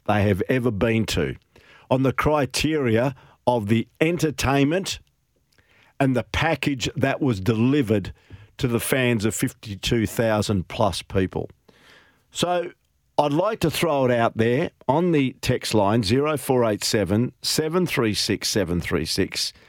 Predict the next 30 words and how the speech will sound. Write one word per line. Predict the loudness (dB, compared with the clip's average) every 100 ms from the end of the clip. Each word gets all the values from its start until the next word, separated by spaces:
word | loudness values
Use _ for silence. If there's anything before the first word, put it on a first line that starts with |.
| -10
You | -4 0
may | 0 0 0
not | -2 0
have | -2
been | -2 -2 0
here | 2 2 0
on | 0 -2
Saturday | 0 -2 -2 -2
night, | -2 -4 -6 -12 _ _ _ _ _ _
but | -4 -2
if | -4 -4 -2
you | 0
were, | 2 0 0 0 0 -2 _ _ _ -4
is | -2 0 0
that | 0 0 -2
true? | -4 0 2 0 -2 -8 _
Is | -2
that | 0 0 0
the | 0
best | 0 0 0 -2 0
event | 0 2 0 0
that | 0 0
you've | 0
ever | 2 2 2 0
been | -2 0 2 0
to | 0 -2 -2 -6 -14 -6
in | 0 0
a |
sporting | 0 -2 0 0 2 0
stadium? | -2 -2 0 0 0 -2 -2